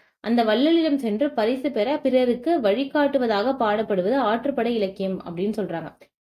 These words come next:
ஆற்றுப்படை இலக்கியம் எ-, எங்க வந்து ஆற்றுப்படை அப்படின்னு சொல்லுவாங்க அப்படின்னு சொல்லிட்டு பார்ப்போம்.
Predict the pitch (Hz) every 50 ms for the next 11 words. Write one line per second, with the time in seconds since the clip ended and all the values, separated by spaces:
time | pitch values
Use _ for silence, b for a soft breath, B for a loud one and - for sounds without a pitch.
0 | _ _ 214 247 320 359 349 - 403 370 370 330 294 302 285 254 226 220 - -
1 | - 226 196 - - - _ - - - _ _ - 220 233 277 302 339 359 370
2 | 359 311 277 277 302 285 254 254 254 254 285 277 262 233 220 214 214 190 170 190
3 | 220 247 240 240 208 202 196 196 190 190 196 190 180 175 190 208 196 202 185 190
4 | 185 185 180 160 - - 170 170